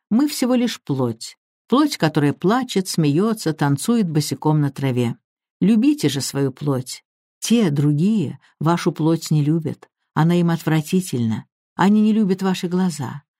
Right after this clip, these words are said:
Они бы скорее предпочли выколоть их. Не больше любят они и кожу на ваших спинах. Они бы с радостью содрали ее.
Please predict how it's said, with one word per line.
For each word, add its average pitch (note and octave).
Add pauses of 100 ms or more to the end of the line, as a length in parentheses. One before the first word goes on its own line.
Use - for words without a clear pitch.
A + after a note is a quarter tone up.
(120)
Они F3+
бы F3+
скорее F#3
предпочли F3+
выколоть D#3+
их. G#2+ (220)
Не E3+
больше F#3+
любят F3+
они F3
и F3
кожу F3+
на D3
ваших C#3
спинах. A#2+ (240)
Они F3
бы E3
с -
радостью D#3+
содрали D#3+
ее. A#2